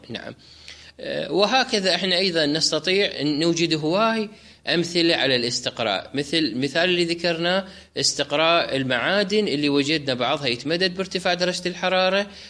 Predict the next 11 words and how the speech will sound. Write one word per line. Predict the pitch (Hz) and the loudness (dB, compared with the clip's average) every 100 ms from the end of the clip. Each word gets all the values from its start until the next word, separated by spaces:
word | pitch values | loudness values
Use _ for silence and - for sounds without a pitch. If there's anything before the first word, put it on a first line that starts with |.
| - | -6
فاستنبطنا | 143 143 151 143 151 151 139 | -2 0 0 2 0 0 0
منه | 135 123 | 0 0
قاعدة | 147 135 113 110 | 0 0 2 0
عامة | 101 147 185 208 | 0 0 0 0
إنه | 190 | -2
كل | 175 170 139 | -2 0 0
معدن | 139 123 139 139 143 - - | 0 -2 -2 -2 -4 -12 -10
يتمدد | 127 127 131 139 131 139 | -8 -4 -2 0 0 0
بارتفاع | 117 113 - 123 | 0 -4 -4 -4
درجة | 104 110 117 156 | -2 -2 -2 -2
الحرارة. | 151 180 202 185 107 95 | -4 0 2 2 2 -2